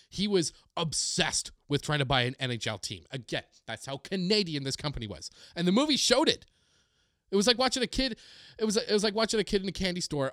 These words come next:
um, but the candy store is the N H L. And the kid is a billionaire who's been told no, okay? He's pretty much got a do not sell sign from the N H L from him, uh, on him today because, you know, he's, he's a loser. <laughs> They basically banned him for being a loser.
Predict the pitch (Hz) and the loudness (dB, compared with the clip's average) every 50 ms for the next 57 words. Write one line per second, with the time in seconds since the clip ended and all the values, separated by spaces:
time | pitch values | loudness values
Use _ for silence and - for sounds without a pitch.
0 | - - 135 131 127 123 123 123 131 147 143 - - 170 156 151 - - 147 139 | -4 -2 -2 0 0 -2 -2 -4 -4 -4 -4 -4 -4 -4 -4 -4 -4 -2 -2 0
1 | 123 127 131 127 123 117 113 - 123 - - - - - - _ - 143 127 123 | 0 0 0 0 0 0 0 -2 -2 -2 -4 -8 -20 -20 -20 _ -6 -4 -4 -4
2 | - - - 190 170 - - - - - 139 131 120 107 107 156 190 190 165 143 | -2 0 2 2 2 0 -4 -10 -8 -4 -2 -2 -2 2 2 2 4 4 4 2
3 | 131 123 123 113 - 135 123 131 123 110 131 127 117 113 - - _ _ - 104 | 2 0 -2 -2 -4 -4 -2 -2 -4 -2 0 0 0 -2 -4 -10 _ _ -10 -8
4 | 104 110 123 113 - - - _ _ _ _ _ _ _ _ - 101 - 120 123 | -4 -4 -4 -4 -4 -8 -14 _ _ _ _ _ _ _ _ -12 -6 -4 -4 -4
5 | 127 - - - - _ - 131 - 160 160 165 156 151 147 143 - - 143 135 | -4 -6 -10 -20 -16 _ -10 -6 -4 -2 -2 -2 -2 -2 -4 -4 -4 -4 -2 -2
6 | 131 - - 135 127 120 117 113 107 117 202 254 254 247 226 208 - - - - | -2 -2 -4 -2 -2 0 -2 0 2 4 4 6 6 4 2 2 0 -2 -2 0
7 | 202 190 180 160 135 - - _ _ _ - - - 147 127 113 107 98 98 - | 0 0 0 -2 -4 -8 -12 _ _ _ -6 -4 -2 -2 -2 -2 -2 -4 -6 -6
8 | 135 123 127 135 131 123 123 117 - 131 127 - - 113 113 107 98 104 107 - | -6 -4 -4 -2 -2 -2 -2 -2 -2 -4 -4 -4 -4 -6 -6 -6 -8 -10 -10 -12
9 | _ - 113 110 107 107 - 117 113 107 110 107 104 - 110 110 107 107 101 110 | _ -10 -8 -8 -8 -6 -6 -6 -4 -4 -4 -6 -6 -8 -6 -4 -2 -2 -2 -4
10 | 107 - 113 107 107 104 101 - - _ _ _ _ _ _ _ _ _ _ _ | -4 -2 -2 0 -2 -2 -4 -10 -14 _ _ _ _ _ _ _ _ _ _ _
11 | _ - 135 113 104 110 113 110 123 110 127 - 120 120 117 120 123 170 254 320 | _ -8 -6 -4 -4 -4 -4 -4 -6 -6 -6 -8 -6 -4 -2 2 4 4 4 4
12 | 277 - 101 - - - - 185 - - - - - - - - 170 - - - | 2 0 -2 -4 -8 -10 -8 -8 -6 -6 -8 -8 -10 -10 -10 -10 -12 -8 -6 -8
13 | 180 - 196 190 - 190 185 220 233 233 - - 254 226 170 143 185 202 240 226 | -6 -4 -4 -4 -2 -2 0 0 0 0 0 0 0 0 0 0 0 0 0 0
14 | 202 175 185 175 190 185 180 160 143 151 196 240 240 202 151 110 | 0 -2 -2 -2 -2 -2 -2 -2 -2 0 0 0 -2 -2 -6 -6